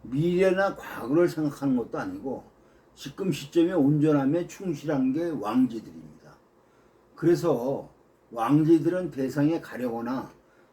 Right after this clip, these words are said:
끌어오려고 하는 것이 크지 않아서 직접적 부딪힘이 강하게 일어납니다. 그럼 왕지들이 에너지를 쓰는 것과 생지들이 에너지를 쓰는 것을 구분해야 합니다.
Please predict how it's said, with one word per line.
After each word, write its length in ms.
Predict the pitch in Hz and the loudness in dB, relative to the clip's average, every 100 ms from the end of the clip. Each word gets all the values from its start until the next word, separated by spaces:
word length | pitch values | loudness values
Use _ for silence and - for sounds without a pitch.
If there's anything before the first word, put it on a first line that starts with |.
| _ - | _ -10
끌어오려고 920 | 185 196 190 196 180 151 151 151 170 | -6 -4 4 6 6 4 4 2 0
하는 320 | 147 147 143 | 0 2 2
것이 280 | 131 175 170 | 2 -2 -6
크지 260 | - 165 202 | -10 -4 -4
않아서 640 | 131 92 92 131 104 - _ _ _ _ _ | -4 -8 -8 -8 -8 -12 _ _ _ _ _
직접적 680 | - 151 - 175 - - 139 | -10 -8 -2 -2 -2 -8 -6
부딪힘이 600 | 143 143 135 139 156 202 | 0 2 2 -2 -6 -8
강하게 460 | - - - 135 160 | -10 -14 -8 0 4
일어납니다. 600 | 147 101 87 - - - - _ _ _ _ _ _ _ _ | 2 0 -10 -16 -20 -20 -20 _ _ _ _ _ _ _ _
그럼 380 | - 175 202 135 | -4 -2 0 0
왕지들이 880 | 98 131 165 156 170 175 175 185 180 | 2 2 4 2 0 0 0 0 0
에너지를 840 | 110 131 139 127 147 170 170 170 147 | 0 2 2 2 4 6 6 6 2
쓰는 260 | 180 185 | -4 -4
것과 640 | 139 - - 85 92 98 - _ _ _ _ _ _ _ | -4 -6 -14 -16 -14 -16 -18 _ _ _ _ _ _ _
생지들이 800 | - 160 170 160 151 143 165 180 | -6 0 2 2 0 0 2 2
에너지를 640 | 113 131 135 135 151 156 | 2 4 4 2 2 0
쓰는 320 | - 175 160 | -2 -2 0
것을 420 | 123 143 165 165 | 0 2 2 0
구분해야 500 | - 160 160 143 110 | -2 -4 0 0 0
합니다. 360 | - 73 - | -10 -18 -20